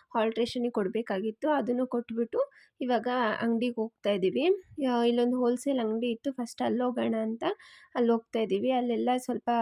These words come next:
ರ-, ಪ್ರೈಸ್ ಕಮ್ಮಿ ಇರುತ್ತೆ. So ಅದಕ್ಕೋಸ್ಕರ ಅಲ್ಲೇನಾದ್ರೂ ಚೆನ್ನಾಗಿರೋದು ಬಂದಿದ್ಯಾ ಏನು ಅಂತ ನೋಡೋಣ ಅಂತ ಹೋದೋ, ಅಲ್ಲೇನು ಅಷ್ಟು ಕಲೆಕ್ಷನ್ಸ್ ಏನು ಚೆನ್ನಾಗಿರ್ಲಿಲ್ಲ ಅಂತ ಅನ್ನಿಸ್ತು. ಆ,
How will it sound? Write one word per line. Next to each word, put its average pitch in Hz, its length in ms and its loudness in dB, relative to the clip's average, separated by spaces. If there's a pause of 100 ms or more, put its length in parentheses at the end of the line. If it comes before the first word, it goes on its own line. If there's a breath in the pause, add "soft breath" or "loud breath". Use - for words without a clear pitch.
ರ-, 208 200 2
ಪ್ರೈಸ್ 220 360 0
ಕಮ್ಮಿ 202 380 0
ಇರುತ್ತೆ. 226 360 -2 (400 loud breath)
So - 140 -4
ಅದಕ್ಕೋಸ್ಕರ 247 600 0
ಅಲ್ಲೇನಾದ್ರೂ 214 540 0
ಚೆನ್ನಾಗಿರೋದು 226 680 -2
ಬಂದಿದ್ಯಾ 214 540 0 (140)
ಏನು 220 260 0
ಅಂತ 214 300 -2
ನೋಡೋಣ 233 420 0
ಅಂತ 220 280 -4
ಹೋದೋ, 220 360 0 (400 loud breath)
ಅಲ್ಲೇನು 247 320 4
ಅಷ್ಟು - 440 -4 (400)
ಕಲೆಕ್ಷನ್ಸ್ 240 600 -2
ಏನು 226 200 0
ಚೆನ್ನಾಗಿರ್ಲಿಲ್ಲ 226 800 -2
ಅಂತ 226 240 -2
ಅನ್ನಿಸ್ತು. 202 520 -2 (440 loud breath)
ಆ, 247 80 -4